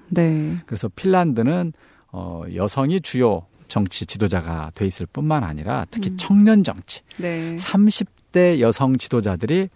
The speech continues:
Speaker 2: 핀란드를 이끌게 된 거예요. 그래서 이것 때문에 전 세계에 지금 주목을 받고 있는데 이번에 아까 얘기했던 것처럼 총리가 서른네 살이고요.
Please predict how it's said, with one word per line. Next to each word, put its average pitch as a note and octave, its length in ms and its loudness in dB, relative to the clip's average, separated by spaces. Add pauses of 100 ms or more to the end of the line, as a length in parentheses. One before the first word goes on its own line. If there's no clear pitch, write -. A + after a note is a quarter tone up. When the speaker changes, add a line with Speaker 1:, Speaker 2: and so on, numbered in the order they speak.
(160)
Speaker 2:
핀란드를 G#2 720 -4
이끌게 G2 800 0
된 F#2+ 280 0
거예요. D#2 600 -6
그래서 G2+ 240 -4
이것 B2+ 160 2
때문에 G2 260 0
전 F#2+ 240 -2
세계에 F2 260 -4
지금 D#2+ 300 -10 (280)
주목을 G2 280 0
받고 E2 300 -6
있는데 E2 460 -4 (500)
이번에 D3 240 2
아까 B2 180 0
얘기했던 B2+ 260 0
것처럼 A#2 240 -4
총리가 F#3+ 380 0
서른네 B2 320 -2
살이고요. F#2+ 560 -6